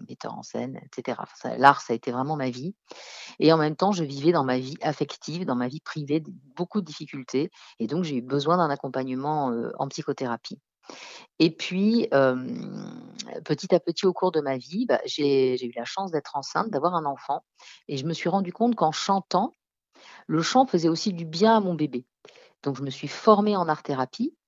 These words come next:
et art-thérapie spécialisée avec la voix. Et puis, euh, petit à petit, en évoluant,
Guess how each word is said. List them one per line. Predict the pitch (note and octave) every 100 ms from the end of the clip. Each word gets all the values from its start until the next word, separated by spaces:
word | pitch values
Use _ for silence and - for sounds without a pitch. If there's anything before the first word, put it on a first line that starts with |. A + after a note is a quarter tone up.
| _ _ -
et | C3 -
art-thérapie | - B2+ D3 B2+ - -
spécialisée | - G#3 - E3 D3+ D#3
avec | C3+ -
la | C3
voix. | B2+ C3+ E3 - _ _ - - - _ -
Et | A2
puis, | - - G2+ A2 B3 -
euh, | D3 C#3+ C#3 C#3
petit | - G3+ G3 F3
à |
petit, | F3 -
en | F3
évoluant, | D#3+ D3+ D#3 D#3 D#3 C#3+